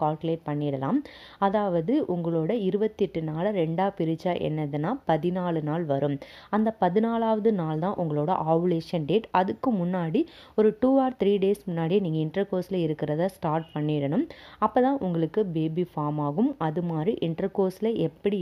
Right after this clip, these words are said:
இருக்கணும் அப்படின்னு பார்த்தீங்கன்னா one day விட்டு one day தான் இருக்கணும். அப்பதான் உங்களுக்கு விந்துக்களோட குவாலிட்டியும், அஹ், ஸ்பீட் மூமெண்ட்டும் வந்து நல்லா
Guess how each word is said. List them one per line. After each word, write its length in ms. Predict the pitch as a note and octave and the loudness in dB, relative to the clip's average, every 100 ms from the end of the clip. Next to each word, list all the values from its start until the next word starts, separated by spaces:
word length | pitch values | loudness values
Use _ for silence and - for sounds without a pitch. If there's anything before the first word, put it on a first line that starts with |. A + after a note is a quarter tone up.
| E3 | -2
இருக்கணும் 420 | E3 - F3 F3+ | -2 -4 -4 -4
அப்படின்னு 320 | D#3 D3+ D#3+ D#3+ | -4 -4 -4 -4
பார்த்தீங்கன்னா 340 | D3 D3 A3+ - E3 | -4 -4 -4 -2 -2
one 120 | E3+ F3+ | -2 0
day 160 | G#3+ A#3 | 0 0
விட்டு 300 | E3+ D3+ G#3+ D#3 | -4 -2 -2 -2
one 100 | D3+ | -2
day 140 | D3+ D3+ E3 | 0 0 -2
தான் 140 | F3 D3+ | -2 -2
இருக்கணும். 400 | C#3+ C#3+ A#3 - - - - G#3+ | -2 -2 -2 -4 -12 -20 -4 -2
அப்பதான் 420 | G#3+ A3+ C4+ D4 | 0 2 2 0
உங்களுக்கு 460 | F#3 F3 D#3+ D3+ C4 G3+ | -2 0 0 0 -2 0
விந்துக்களோட 840 | F#3 G#3+ B3 C4 G3+ F3 D#3+ G3 - | 0 2 0 0 0 0 0 -2 -4
குவாலிட்டியும், 800 | D3+ F3 G#3 G3+ D#3+ D#3+ G#3 F4+ - - - | -2 0 2 0 -2 0 0 -2 -10 -20 -8
அஹ், 160 | F3+ E3+ | -4 -4
ஸ்பீட் 380 | - B3 B3+ A#3+ | -2 2 2 2
மூமெண்ட்டும் 680 | F#3 G#3 B3+ B3+ F3+ D#3 G#3 E3+ | 2 2 4 2 0 -2 -2 -2
வந்து 160 | D#3+ | -2
நல்லா 340 | G#3 D3+ D#3 | -2 -2 0